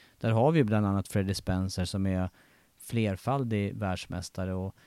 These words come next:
före detta förare, och jag vet inte vilka som annars är mest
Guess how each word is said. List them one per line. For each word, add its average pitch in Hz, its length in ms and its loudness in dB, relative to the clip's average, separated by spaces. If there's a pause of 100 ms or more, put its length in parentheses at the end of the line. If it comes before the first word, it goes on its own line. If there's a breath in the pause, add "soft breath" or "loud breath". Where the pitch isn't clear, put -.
(380 soft breath)
före 117 240 4
detta 110 280 0
förare, 104 760 0
och - 500 -8 (160)
jag 104 120 -2
vet 120 140 0
inte 123 160 2
vilka 107 240 0
som 104 180 0
annars 104 480 0
är 101 180 0
mest 107 400 -2